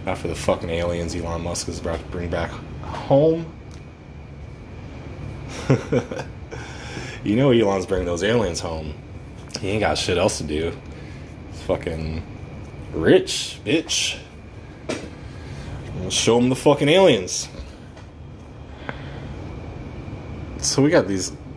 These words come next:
we got this cop shit, we got this protester shit, we got all this shit going on. Like, you guys know what that's all about.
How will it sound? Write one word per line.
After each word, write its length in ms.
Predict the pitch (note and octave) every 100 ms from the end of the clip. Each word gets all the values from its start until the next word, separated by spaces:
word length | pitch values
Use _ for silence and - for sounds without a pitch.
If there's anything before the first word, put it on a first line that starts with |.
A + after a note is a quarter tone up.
| - - - - -
we 80 | A#2
got 140 | G#2+
this 160 | E2+ -
cop 280 | - C#3+ C3+
shit, 280 | - C3+
we 80 | G#2+
got 180 | G#2+ A2+
this 120 | F2
protester 540 | - C#3 C#3 C#3 C3 C3+
shit, 260 | - B2+
we 80 | A2
got 140 | A2
all 140 | A2+ A#2
this 120 | B2
shit 160 | - A#2+
going 200 | G#2 A2+
on. 400 | C#3 B2+ A#2 G#2
Like, 200 | G2+ B2+
you 60 |
guys 180 | A#2+ G#2
know 120 | G#2+
what 100 | G2
that's 160 | G2 -
all 140 | F2+
about. 440 | F2 C#3 C3+ G#2